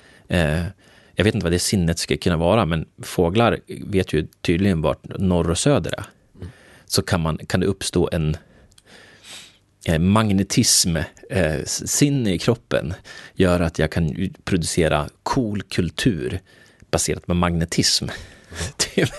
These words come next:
Speaker 1: jag vet inte.
Speaker 2: Mm.
Speaker 1: Finns det något sånt? Vad är det fältet?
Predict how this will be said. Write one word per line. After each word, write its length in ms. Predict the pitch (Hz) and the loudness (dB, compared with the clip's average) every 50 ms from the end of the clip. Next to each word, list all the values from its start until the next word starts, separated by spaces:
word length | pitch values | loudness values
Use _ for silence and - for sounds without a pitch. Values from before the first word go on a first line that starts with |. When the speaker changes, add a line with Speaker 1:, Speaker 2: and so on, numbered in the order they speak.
| - - - - | -6 -6 0 2
Speaker 1:
jag 220 | 95 90 - 127 143 - | 4 6 4 4 4 4
vet 240 | 151 139 - - | 2 2 4 2
inte. 220 | 101 87 78 - 90 82 - | -2 -4 -2 -2 -2 -2 -2
Speaker 2:
Mm. 140 | 87 87 90 - 139 - - - - - - | -2 -2 0 0 -2 -2 -6 -12 -16 -18 -4
Speaker 1:
Finns 240 | - - 131 117 - | 2 2 2 4 4
det 80 | 127 | 4
något 100 | 123 120 | 4 4
sånt? 460 | - - 110 98 - 98 - - - - | 4 4 2 2 0 -4 -8 -12 -4 2
Vad 120 | - 110 | 4 4
är 40 | 117 | 6
det 160 | 123 135 110 104 | 6 6 4 4
fältet? 520 | - - 76 78 - - 69 - - - | 2 -4 -4 -4 -4 -6 -8 -8 -10 -16